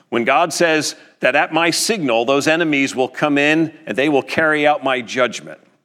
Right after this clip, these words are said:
it's very true. The effect of that,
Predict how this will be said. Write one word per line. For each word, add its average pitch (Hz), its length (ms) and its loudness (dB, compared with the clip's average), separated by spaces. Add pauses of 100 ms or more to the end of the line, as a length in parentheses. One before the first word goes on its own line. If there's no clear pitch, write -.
(760)
it's 156 220 0
very 117 380 0
true. 110 420 -6 (1400)
The 180 120 2
effect 285 420 0
of 110 100 -2
that, 76 380 -4